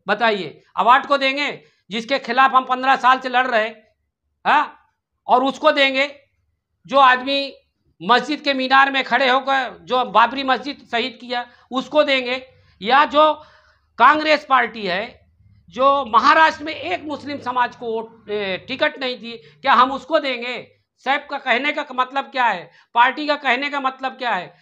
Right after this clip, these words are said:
अगर उन्होंने बोला मैं निष्कासित करता हूँ, मेरे को कुछ नहीं फर्क पड़ता। यहाँ की जनता को पता है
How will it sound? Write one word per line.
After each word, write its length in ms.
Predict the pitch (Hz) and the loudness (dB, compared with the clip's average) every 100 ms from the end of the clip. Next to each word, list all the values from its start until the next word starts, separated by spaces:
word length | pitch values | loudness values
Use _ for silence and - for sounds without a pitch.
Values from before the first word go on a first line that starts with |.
| _ | _
अगर 220 | 175 214 247 | -4 -2 -2
उन्होंने 300 | 254 262 262 | -4 -6 -6
बोला 300 | 240 254 262 | -6 -4 -4
मैं 140 | 247 247 | -4 -8
निष्कासित 520 | 240 - 233 240 262 | -10 -8 -8 -8 -8
करता 260 | 254 247 269 | -10 -6 -8
हूँ, 120 | 254 - _ | -8 -16 _
मेरे 200 | 220 277 | -2 0
को 100 | 294 | 0
कुछ 220 | 285 302 269 | -4 -10 -10
नहीं 120 | 311 | -8
फर्क 280 | 285 285 285 | -6 -6 -4
पड़ता। 280 | 269 - 226 170 - _ - | -6 -4 -4 -4 -10 _ -2
यहाँ 180 | 220 262 | 0 0
की 120 | 285 | 0
जनता 340 | 254 277 294 302 | -2 0 0 0
को 120 | 302 | -2
पता 260 | 294 285 320 | -6 0 2
है 180 | 285 | 2